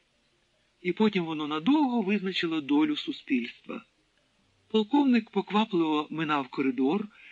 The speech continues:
в кінці якого були сходи на другий поверх.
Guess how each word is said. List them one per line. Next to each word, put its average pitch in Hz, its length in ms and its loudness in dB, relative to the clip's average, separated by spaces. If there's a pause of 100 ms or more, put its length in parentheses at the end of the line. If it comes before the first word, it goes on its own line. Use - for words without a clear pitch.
(200)
в - 100 -14
кінці 160 420 -4
якого 175 360 0
були 156 240 0
сходи 208 640 0
на 160 160 -2
другий 175 360 0
поверх. 120 640 -6